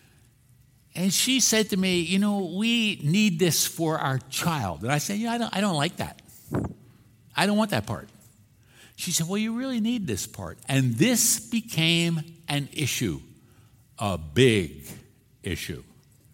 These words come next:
She was baptized. I told her she was crazy. I threatened to leave her. We went on a long trip. I actually left her out of the car in upstate New York and told her she could walk home.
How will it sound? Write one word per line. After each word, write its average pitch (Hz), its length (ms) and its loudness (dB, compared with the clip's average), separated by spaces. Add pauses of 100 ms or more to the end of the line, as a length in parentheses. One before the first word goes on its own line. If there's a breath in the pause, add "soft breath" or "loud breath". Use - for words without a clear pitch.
(760 loud breath)
She - 200 -4
was 123 160 0
baptized. 151 840 4
I 107 140 0
told 104 240 -2
her 98 80 -2
she 101 100 -4
was 85 160 -8
crazy. 110 440 -4 (1400 loud breath)
I 131 140 6
threatened 139 360 0
to 120 60 -2
leave 117 320 4
her. 190 140 -4 (1120 loud breath)
We 147 140 6
went 147 240 2
on 131 100 0
a 113 100 2
long 135 340 0
trip. - 360 -2
I 113 140 2
actually 127 380 2
left 107 300 2
her 135 100 0
out 120 140 2
of 110 80 -4
the 107 60 -2
car 127 360 -2
in 95 60 0
upstate 117 460 -2
New 113 80 2
York 110 340 0
and 110 100 -6
told 117 200 -4
her 107 40 -4
she 117 140 -4
could 98 160 -4
walk 101 280 -2
home. 135 260 0